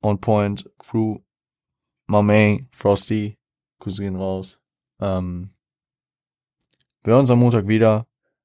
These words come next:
wenn's dann um die Deutschrap-Playlist in dieser Stilistik geht. In einer ähnlichen. Man trifft nie genau den gleichen Vibe.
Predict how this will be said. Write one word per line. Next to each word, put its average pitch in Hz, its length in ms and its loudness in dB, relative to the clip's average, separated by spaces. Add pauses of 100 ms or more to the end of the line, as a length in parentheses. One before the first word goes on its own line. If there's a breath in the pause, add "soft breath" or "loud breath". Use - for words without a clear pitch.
(200)
wenn's 101 260 -4
dann 101 240 0
um 101 240 -8
die 98 120 -8
Deutschrap-Playlist - 1700 -4
in 123 260 4
dieser 110 360 2
Stilistik - 520 -6
geht. - 380 -18 (240)
In 107 360 -8
einer 104 240 -2
ähnlichen. 95 500 -4
Man 95 180 -2
trifft - 420 -2
nie 107 160 4
genau 95 220 4
den 87 120 -2
gleichen - 360 -2
Vibe. - 240 -10